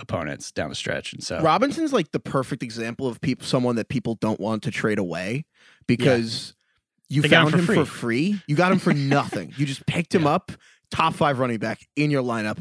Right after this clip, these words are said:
Speaker 2: That is the last player you're like, "Oh, I'm gonna give away the top five running back I found." Like,
Speaker 1: Well, here's the key. You're not giving him away. You're getting a damn good player back for him. I think you could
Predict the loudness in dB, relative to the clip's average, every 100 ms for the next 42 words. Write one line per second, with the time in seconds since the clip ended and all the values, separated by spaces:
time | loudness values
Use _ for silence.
0 | -2 0 2 0 -4 0 2 0 -2 0
1 | 2 2 0 0 0 0 0 0 -2 -4
2 | 0 0 0 -2 -2 0 0 2 0 0
3 | -2 -2 -6 0 0 0 -6 -12 -8 -2
4 | -2 -2 _ _ _ _ _ 2 4 4
5 | 2 -2 -2 0 2 0 0 0 2 2
6 | 0 -2 -6 -6 -8 -6 0 2 4 4
7 | 2 0 -4 -2 0 -2 -6 -10 -8 -8
8 | -6 -4 -6 -6 -6 0 0 0 0 -2